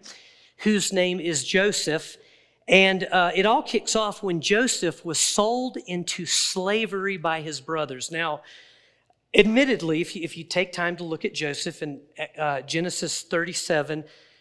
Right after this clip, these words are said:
uh, he's got some character issues. Um, he, he is probably not a brother we would have enjoyed at that stage of his life, but still, to be sold in slavery, that's a little bit extreme. It's incredibly extreme. But he gets sold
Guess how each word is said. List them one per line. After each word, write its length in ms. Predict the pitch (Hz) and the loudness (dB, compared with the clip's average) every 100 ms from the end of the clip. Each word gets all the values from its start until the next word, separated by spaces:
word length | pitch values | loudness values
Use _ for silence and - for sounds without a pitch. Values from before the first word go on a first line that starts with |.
| _ | _
uh, 120 | 170 185 | 2 2
he's 300 | - 220 - | 2 -2 0
got 180 | 196 | -2
some 140 | - 170 | -2 -6
character 440 | 165 156 147 139 | -2 -4 -4 -8
issues. 560 | 120 - 113 101 - - _ _ _ - | -4 -4 -4 -10 -10 -10 _ _ _ 4
Um, 500 | 160 156 151 139 143 | 6 6 4 -2 -8
he, 220 | 147 135 | -10 -8
he 220 | - 143 202 | -8 -4 -2
is 120 | - | -2
probably 340 | - 202 190 | 2 2 2
not 220 | 175 175 | -2 -2
a 40 | 165 | -4
brother 380 | 147 160 175 165 | -4 -4 -4 -8
we 160 | 170 | -8
would 160 | 180 151 | -6 -6
have 100 | 139 | -8
enjoyed 480 | 131 123 151 175 147 | -8 -6 -2 -2 -4
at 120 | - | -6
that 180 | 156 - | -6 -4
stage 380 | - 160 139 | -6 -6 -6
of 80 | 139 | -8
his 240 | - 139 156 | -6 -6 2
life, 440 | 156 165 165 - - - - _ _ _ _ _ _ | 4 4 2 -8 -20 -20 -20 _ _ _ _ _ _
but 120 | 214 | 4
still, 300 | - - 220 | 6 4 4
to 140 | 180 160 | 2 -4
be 80 | 165 | -4
sold 400 | - 196 190 170 | 2 2 2 -2
in 80 | |
slavery, 500 | 156 - 170 156 147 | -4 -2 0 0 0
that's 240 | 139 156 175 | -2 -2 -2
a 40 | |
little 260 | 156 170 165 | -2 -4 -4
bit 120 | 147 | -6
extreme. 600 | 147 - - 143 117 107 | -4 -4 -2 -4 -4 -8
It's 320 | 123 143 - | -8 -6 -6
incredibly 720 | 147 139 - 208 196 175 160 | -6 -6 0 2 2 2 -2
extreme. 540 | 147 - 170 151 143 135 - - - - | 0 -2 -2 -2 -2 -8 -16 -20 -6 2
But 120 | 208 | 2
he 120 | 202 | 2
gets 220 | 180 208 | -2 0
sold 540 | - - 240 294 294 | 2 4 4 2 -2